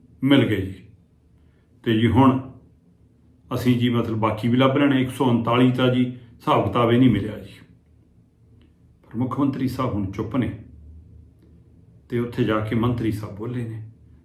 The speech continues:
ਨਾਲ ਮੈਂਬਰ ਪਾਰਲੀਮੈਂਟ ਵੀ ਖੜ੍ਹੇ ਨੇ, ਇੱਕ ਮੰਤਰੀ ਵੀ ਖੜ੍ਹੇ ਨੇ। ਹੁਣ ਇਸ ਯੂ ਟਰਨ ਤੋਂ ਬਾਅਦ ਕੀ ਅੱਜ ਅਚਾਨਕ ਇਹ ਫੈਸਲਾ ਇਸ ਲਈ ਲਿਆ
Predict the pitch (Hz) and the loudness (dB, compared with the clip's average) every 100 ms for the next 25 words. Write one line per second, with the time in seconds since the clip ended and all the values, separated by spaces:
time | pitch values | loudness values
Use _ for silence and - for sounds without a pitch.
0 | _ 131 113 98 104 113 113 127 120 117 | _ -2 0 2 0 -2 -2 -2 0 -2
1 | 110 107 104 127 107 98 95 101 95 110 | -2 -4 -6 -6 -6 -6 -8 -10 -10 -8
2 | 131 120 - - - - - - - - | -8 -8 -12 -16 -18 -20 -20 -20 -20 -20
3 | - - - - - - - - 156 175 | -20 -20 -20 -20 -20 -20 -14 -2 6 8
4 | 196 - 165 165 160 156 143 139 127 123 | 6 4 2 4 2 2 -2 2 4 4
5 | - - - - - - - _ _ _ | 0 -12 -20 -20 -20 -20 -20 _ _ _
6 | _ _ _ _ _ _ _ _ _ 151 | _ _ _ _ _ _ _ _ _ -2
7 | 160 165 147 123 123 175 - - 110 - | 0 2 0 -2 -4 -8 -8 -8 -4 2
8 | 127 160 170 170 170 143 - 117 120 110 | 4 6 4 0 -2 -2 0 0 0 0
9 | 127 127 - 117 110 - 147 139 131 151 | -2 -2 0 0 0 0 2 4 2 2